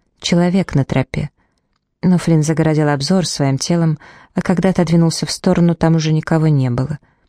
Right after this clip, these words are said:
Однако, хотя я видела того человека лишь секунду и со спины, мне показалось, что я его узнала. Походку, грузность, заломленную рыбацкую кепку. В этом не было никакого смысла, та тропа не вела никуда, кроме дюн.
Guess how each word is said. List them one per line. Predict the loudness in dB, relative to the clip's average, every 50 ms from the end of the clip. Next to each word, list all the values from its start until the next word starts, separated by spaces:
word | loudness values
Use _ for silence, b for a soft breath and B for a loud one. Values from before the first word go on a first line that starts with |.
| _ _ _ _ _ _ -6
Однако, | -4 0 2 2 2 2 0 0 0
хотя | 0 -2 -4 -2 0 0
я | 2
видела | 2 0 0 0 0 0
того | 0 0 0 0 -2
человека | -2 -2 -2 0 0 0 0 -2 -2 -2
лишь | 0 0 0 -2
секунду | -4 -6 -8 -6 -2 0 2 2 2 0 0
и |
со | -2 -4 -6
спины, | -8 -10 -6 -4 -2 0 2 2 0 -2 B B B B B B B B B B -2
мне | -2 -2
показалось, | -2 -2 -2 0 0 2 2 0 0
что | -2 -2 -2 0
я | 0 0 0
его | 0 0 0 0
узнала. | 0 0 0 0 0 -2 -4 -6 -8 -10 -12 _ _ _ _ _ _ -4
Походку, | -4 -4 -2 0 0 0 -2 -2 -4 -2
грузность, | 0 0 0 0 0 2 0 0 0 -2 -6 -14 -16 B B B B B
заломленную | -4 0 0 2 2 2 2 2 2 2 2 2 2 0
рыбацкую | 0 -2 -2 -4 -4 -4 -8 -10 -4 -2 -2 -2
кепку. | -2 -4 -4 -4 -4 -4 -10 -12 -10 -12 -12 _ _ _ _ _ _ _ _ _ _ _ _ _ _ _ _ _ _ _ _ _
В | -4 -4
этом | -2 0 2 2
не | 4 4 4 2
было | 2 2
никакого | 2 0 0 -2 -4 -6 -4 -2 -2 -2
смысла, | -2 0 0 2 2 0 -2 -2 -4 -4
та | 0 0 -2 -2
тропа | 0 0 -2 -2 0 0 0 2
не | 2 2 2 2
вела | 0 0 2 2
никуда, | 0 0 -2 -2 -2 -2 0 0
кроме | -2 0 0 0 2 2 2 0
дюн. | 0 0 -2 -2 -2 -4